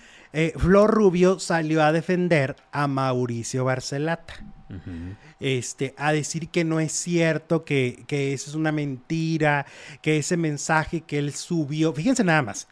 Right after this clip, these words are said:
Speaker 1: O sea, Mauricio Barcelata sube un video, una, una foto, perdón, una foto donde dice algo sobre lo, trabajar en equipo. ¿Sí? ¿Ok?
Speaker 2: Sí.
Speaker 1: Todo el mundo dijo, "Ah,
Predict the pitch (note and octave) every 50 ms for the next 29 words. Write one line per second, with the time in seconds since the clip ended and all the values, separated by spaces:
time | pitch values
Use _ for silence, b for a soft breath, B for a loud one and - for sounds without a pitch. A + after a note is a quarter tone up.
0 | b b b b b b b b b b _ - F3+ - A3 G#3+ G#3 G#3+ G#3+ G#3+
1 | A3 B3+ A#3+ - E4 D4+ C#4+ C4 A3 F#3+ - - F#3+ D#3+ E3 D#3+ D#3+ - - F3+
2 | F3 - - G#3 G#3+ A#3 A#3+ B3+ A#3+ A3+ A3 A3 A3 F#3+ G#3+ F#3+ D#3+ E3+ E3 E3
3 | E3+ F3 F3 - - _ _ - E3 - - F3 F#3 G3+ G3+ G3+ C#3+ E3+ F3+ F#3+
4 | G#3 G#3+ G3+ - F#3 F3 - F3 - - E3+ D3 C#3+ C#3+ D3+ E3 F#3 G3 G3+ -
5 | G#3+ G3 - G#3 G3+ F#3+ E3+ D#3+ D#3 E3+ F3+ E3 - G3+ G3 F3 F3 F3 F3 E3
6 | F#3+ G3+ G3+ B B B B B B - - F#3 F3+ F3 E3 E3+ F3 F3 F3+ -
7 | - _ _ - F#3 F3+ E3 E3 D#3 - G3 G3 G3+ G#3 G3+ F3 D3 - - G#3
8 | A3 - - - - - - - - - - _ - - - - - _ _ _
9 | _ _ _ - - - C4+ D4+ - - _ _ - - - - _ _ _ _
10 | _ - A#2 - A3+ C#4+ D4+ - _ _ _ - - - F2 F2 F#2 G#2+ C3+ -
11 | _ _ _ _ _ - G#3+ A#3+ C4+ B3 A#3 A3 A3 G#3 G#3+ F#3 G3+ - - F#3
12 | - - G#3 A#3 A3 - - -